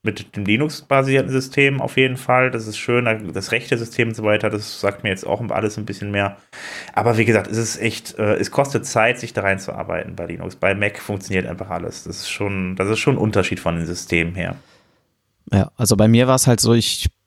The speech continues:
Speaker 2: hab seit zweitausendsieben einen Mac und dadurch hab ich halt auch einfach viel Geld investiert, was, äh, Programme oder so angeht. Deswegen fällt mir grad ein Wechsel nicht so sch-,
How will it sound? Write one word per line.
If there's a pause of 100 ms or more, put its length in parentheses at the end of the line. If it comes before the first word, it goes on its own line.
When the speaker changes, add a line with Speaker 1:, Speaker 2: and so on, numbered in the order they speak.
(140)
Speaker 2:
hab
seit
zweitausendsieben
einen
Mac (480)
und (560)
dadurch
hab
ich
halt
auch
einfach
viel
Geld
investiert,
was, (200)
äh,
Programme
oder
so
angeht.
Deswegen
fällt
mir
grad
ein
Wechsel
nicht
so
sch-,